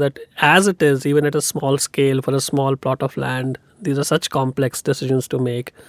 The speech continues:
And when you try to globalize and integrate different markets, bring financial instruments, create an exchange,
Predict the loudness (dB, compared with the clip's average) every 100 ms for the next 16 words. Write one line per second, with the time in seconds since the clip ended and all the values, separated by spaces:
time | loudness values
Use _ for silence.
0 | -20 -20 -20 -20 -20 _ 2 4 4 2
1 | 4 2 2 2 2 2 -4 -20 -20 -20
2 | _ -6 2 4 6 6 4 4 2 0
3 | -2 -2 -2 -4 0 0 2 -2 0 -2
4 | -2 -4 -4 -4 -4 -4 -2 -2 -2 -2
5 | -2 -2 -2 -4 -2 -2 -2 -6 -4 -2
6 | 0 -2 -4 -6 -4 -2 -2 -2 -4 -4
7 | -8